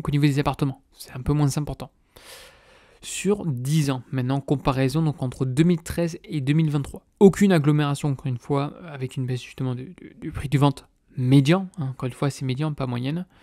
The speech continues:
Donc on a quatre agglomérations qui ont vu justement une hausse de moins de vingt-cinq pour cent.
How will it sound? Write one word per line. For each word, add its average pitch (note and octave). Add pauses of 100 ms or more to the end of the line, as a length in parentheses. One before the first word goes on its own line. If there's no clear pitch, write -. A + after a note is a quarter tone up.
(340)
Donc D3
on F3
a F3
quatre -
agglomérations F3
qui D#3+
ont D3
vu C#3+
justement C#3
une C#3 (140)
hausse - (640)
de C#3
moins C#3+
de B2+
vingt-cinq D#3+
pour -
cent. F#3+